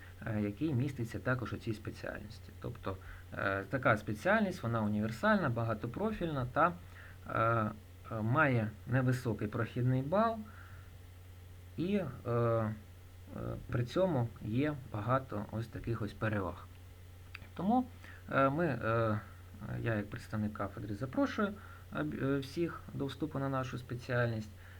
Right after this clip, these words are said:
Е, будь ласка, м, вступайте до нас.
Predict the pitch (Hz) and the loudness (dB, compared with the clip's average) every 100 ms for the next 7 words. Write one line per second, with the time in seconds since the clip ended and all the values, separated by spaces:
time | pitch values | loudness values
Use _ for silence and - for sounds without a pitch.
0 | - - 113 113 110 - - - 110 113 | -10 -4 0 0 -2 -8 -16 -10 -4 0
1 | 170 190 - 147 143 - - - - - | 2 0 0 0 0 -8 -16 -16 -12 -6
2 | - 62 60 60 60 57 55 50 - - | -2 0 0 0 -2 -6 -8 -10 -10 -8
3 | - - - - - - 147 156 117 107 | -8 -10 -12 -14 -10 -2 0 0 -2 -2
4 | 95 87 - | -2 -4 -8